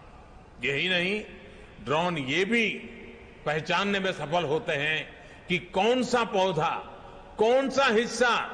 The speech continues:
बीमारी से प्रभावित है, और इसलिए वो अंधाधुंध spray नहीं करता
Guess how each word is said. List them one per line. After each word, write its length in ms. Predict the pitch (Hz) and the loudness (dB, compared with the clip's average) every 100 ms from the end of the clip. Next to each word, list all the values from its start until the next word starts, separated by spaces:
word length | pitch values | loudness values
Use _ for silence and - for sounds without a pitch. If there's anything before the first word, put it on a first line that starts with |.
| - - - | -10 -14 -4
बीमारी 480 | 151 202 214 233 233 | 2 4 4 4 2
से 160 | - 220 | 0 0
प्रभावित 560 | 185 143 160 156 143 - | 2 0 0 -2 -6 -8
है, 240 | 107 101 - - - - - - - - - - | -10 -10 -12 -20 -20 -20 -20 -20 -20 -20 -14 -2
और 140 | 139 | 0
इसलिए 720 | 151 147 175 190 220 233 - - - - - 127 | 0 0 2 4 2 0 -6 -16 -18 -18 -8 0
वो 100 | 156 | 2
अंधाधुंध 960 | 143 156 170 165 185 175 139 180 190 | 2 0 0 2 2 2 0 0 0
spray 440 | 165 - 170 165 | -4 -6 -2 0
नहीं 220 | 180 175 180 | 0 0 0
करता 400 | 190 175 151 | -2 -4 -10